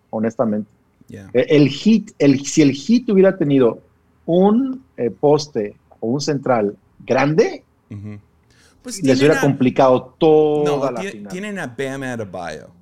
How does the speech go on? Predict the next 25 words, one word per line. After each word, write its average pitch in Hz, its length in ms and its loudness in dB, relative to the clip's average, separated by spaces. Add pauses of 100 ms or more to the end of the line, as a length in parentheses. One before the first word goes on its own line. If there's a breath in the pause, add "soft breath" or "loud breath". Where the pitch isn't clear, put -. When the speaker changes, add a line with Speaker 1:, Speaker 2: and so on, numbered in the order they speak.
(180)
Speaker 2:
Bam 156 260 -10
Adebayo 120 720 -8
Speaker 1:
Mm, 147 140 -12
Speaker 2:
es - 440 -10 (340)
Speaker 1:
pero 180 140 -2
Speaker 2:
a 185 40 -2
lo 185 120 -2
Speaker 1:
no - 0 -
Speaker 2:
mejor 196 260 0
Speaker 1:
es 185 60 -4
Speaker 2:
el 151 60 -6
Speaker 1:
del 170 100 -4
Speaker 2:
mejor 160 140 -4
Speaker 1:
nivel - 140 -4
que - 60 -8
Speaker 2:
centro 131 420 -6
Speaker 1:
necesitan. 110 300 -10
Speaker 2:
de 143 60 -6
Speaker 1:
No 160 220 2
es - 80 -2
del 147 80 -4
Speaker 2:
toda 135 40 -4
Speaker 1:
nivel 135 200 -4
que 143 80 -6
necesitan. 110 480 -12